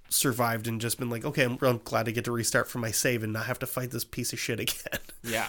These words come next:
Speaker 1: Um, but in Slavic lore, the Leshy, it, it's actually still a forest protector, but instead of being a, some monstrous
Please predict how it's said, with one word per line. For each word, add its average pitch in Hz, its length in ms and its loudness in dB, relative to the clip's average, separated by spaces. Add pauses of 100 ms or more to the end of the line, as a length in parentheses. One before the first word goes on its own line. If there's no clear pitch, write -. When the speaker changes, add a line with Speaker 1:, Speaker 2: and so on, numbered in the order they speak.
(260)
Speaker 1:
Um, 117 400 4 (640)
but 147 180 6
in 160 60 0
Slavic 170 480 4
lore, 143 380 6 (360)
the 131 140 4
Leshy, 143 640 4
it, - 220 -4 (100)
it's 156 200 2
actually 160 300 4
still 160 340 6
a 151 80 2
forest - 440 2
protector, 120 580 2 (680)
but 143 200 4
instead 160 320 6
of 135 120 2
being 151 260 8
a, 123 140 2
some - 300 6
monstrous 139 760 2